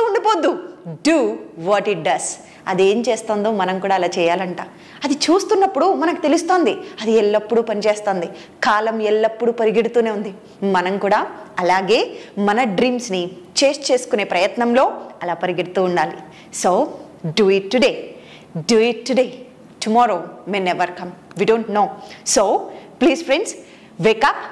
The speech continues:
with one determination and go to bed with a satisfaction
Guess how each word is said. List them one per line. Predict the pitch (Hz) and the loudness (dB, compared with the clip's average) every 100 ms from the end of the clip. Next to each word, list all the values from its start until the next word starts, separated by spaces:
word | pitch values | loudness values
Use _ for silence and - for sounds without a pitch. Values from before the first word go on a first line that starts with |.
| - - - | -18 -12 -8
with | 196 - | -2 0
one | 220 190 | 0 2
determination | 320 302 359 370 392 480 - - - - | 2 2 2 2 0 -2 -8 -20 -20 -8
and | 226 208 302 | -4 2 2
go | 302 | 2
to | 254 | 0
bed | 180 170 214 - - - | 0 0 -10 -16 -20 -18
with | 170 196 | -8 -8
a | - | -4
satisfaction | 208 233 247 240 240 185 | -2 -2 0 0 0 -6